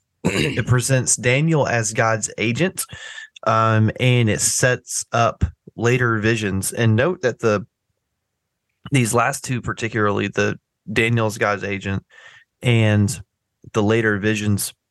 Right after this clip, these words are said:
Speaker 2: um, they're highlighted in Daniel's prayer in the, in verses twenty through twenty-three here. Um, and even as the dream is interpreted, um, there's really no further interest in it.
Speaker 1: Yeah.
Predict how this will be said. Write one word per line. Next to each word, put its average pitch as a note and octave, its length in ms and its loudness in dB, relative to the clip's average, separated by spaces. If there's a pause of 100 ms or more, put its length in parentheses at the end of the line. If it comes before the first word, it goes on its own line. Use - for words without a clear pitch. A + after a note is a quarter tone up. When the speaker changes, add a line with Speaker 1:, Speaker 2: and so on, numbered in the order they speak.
(460)
Speaker 2:
um, G#2+ 300 0
they're G#2+ 120 0
highlighted A#2 480 0
in G#2 140 -2
Daniel's G#2 340 -4
prayer B2 380 0
in G#2 360 -4
the, G2 380 0 (100)
in G2 160 -2
verses G2+ 340 -2
twenty A2+ 220 0
through G2+ 160 -4
twenty-three A2 600 0
here. E2+ 340 -2 (480)
Um, G2 480 0 (1400)
and A#2+ 180 2
even B2+ 340 2
as A2 340 0
the A2+ 120 -6
dream G#2+ 240 -2
is G2 140 -6
interpreted, G2+ 640 -2 (440)
um, G2+ 400 0 (720)
there's A2+ 240 0
really A2+ 240 2
no G#2+ 460 2 (220)
further A#2 320 0
interest A2 440 -4
in F#2+ 120 -4
it. - 140 -6 (500)
Speaker 1:
Yeah. F#2 220 0